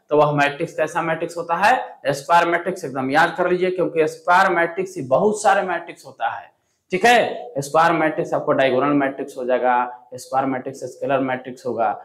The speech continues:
तो पहले matrix को square होना जरूरी है, ठीक है। तो इसलिए square matrix को हमको सबसे पहले समझना है। तो I hope it's clear कि square matrix sir हम उसको बोलेंगे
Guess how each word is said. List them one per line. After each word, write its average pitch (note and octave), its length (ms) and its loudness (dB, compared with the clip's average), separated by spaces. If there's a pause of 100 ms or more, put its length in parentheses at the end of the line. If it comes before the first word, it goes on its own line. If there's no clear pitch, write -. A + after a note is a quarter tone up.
(220)
तो C3 80 -8
पहले D3+ 400 4
matrix C3+ 400 0
को B2+ 180 -2
square B2 440 -2
होना G#2 340 -12 (260)
जरूरी G2 440 -18 (320)
है, - 100 -16 (480)
ठीक F3+ 140 0
है। A3 120 4 (460)
तो C#3+ 280 0
इसलिए F3+ 800 2
square - 460 2
matrix E3+ 400 -2
को D#3 120 0
हमको D#3 240 -4
सबसे D#3 340 -10
पहले D#3+ 240 0
समझना D3 420 -2
है। D3+ 180 2 (380)
तो A#2 60 2
I A#2+ 120 2
hope D3+ 220 0
it's D3 140 -6
clear E3+ 280 4 (320)
कि D3+ 140 2
square F3+ 480 2
matrix F3+ 520 0
sir E3+ 120 2
हम D#3 220 0
उसको G#3+ 340 2
बोलेंगे F3 480 4